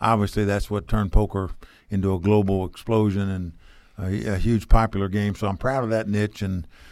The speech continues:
you know, I'm proud of the accomplishments I've had as a player. So, you know, I, I've run the full gamut, and, uh, you know, I, I just hope people would say, you know, "That guy was good for the game, and, you know, we were lucky to have him," kind of thing. That's all.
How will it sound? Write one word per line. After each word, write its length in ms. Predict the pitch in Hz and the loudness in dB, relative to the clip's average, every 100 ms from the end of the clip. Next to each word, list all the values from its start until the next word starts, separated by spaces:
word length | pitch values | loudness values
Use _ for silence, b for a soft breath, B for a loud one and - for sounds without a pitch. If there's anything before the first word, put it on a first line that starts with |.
| b - | b -4
you 100 | 113 | 2
know, 100 | 101 | 2
I'm 140 | 95 | 4
proud 240 | 110 110 | 6 6
of 60 | 107 | 6
the 80 | 104 | 4
accomplishments 600 | - 104 92 95 95 95 | 4 0 2 -2 -2 0
I've 140 | 98 | 0
had 240 | 98 101 98 | 2 0 2
as 220 | 104 104 | 0 0
a 80 | 92 | 2
player. 420 | 101 104 107 104 | 2 2 2 0
So, 380 | - 104 104 - b b b b | -2 -2 -2 -4 b b b b
you 100 | 131 | 0
know, 100 | 120 | 4
I, 200 | 117 117 | 4 4
I've 100 | 113 | 4
run 160 | 147 | 4
the 60 | 127 | 4
full 240 | - 131 | 2 2
gamut, 420 | 110 117 120 127 | 2 2 2 -2
and, 240 | - 110 104 | -4 -2 0
uh, 240 | 98 98 95 b b b b | 0 -2 -4 b b b b
you 120 | - | -4
know, 100 | 120 | 2
I, 280 | 107 110 120 | 4 4 2
I 40 | 120 | 2
just 200 | 113 - | 0 0
hope 160 | 107 | -2
people 340 | 117 110 104 101 | 0 -2 -2 -2
would 120 | 101 | -2
say, 300 | 107 104 101 | -2 -2 -2
you 80 | 110 | -2
know, 140 | 104 | -2
"That 120 | 101 | -2
guy 140 | 104 101 | -2 -2
was 120 | 98 | 0
good 180 | 95 101 | 0 0
for 80 | 107 | 0
the 120 | 95 | -2
game, 360 | 104 120 127 113 | -2 0 -2 0
and, 220 | 104 90 - b b b | -2 -4 -10 b b b
you 60 | 107 | 0
know, 100 | 104 | 2
we 140 | 104 | 4
were 80 | 101 | 4
lucky 220 | 101 95 | 2 0
to 80 | 92 | -2
have 180 | 95 90 | -2 -2
him," 120 | 87 | -4
kind 180 | 92 90 | -8 -10
of 60 | |
thing. 200 | 82 95 87 | -8 -8 -6
That's 220 | 87 - | -10 -10
all. 140 | - | -18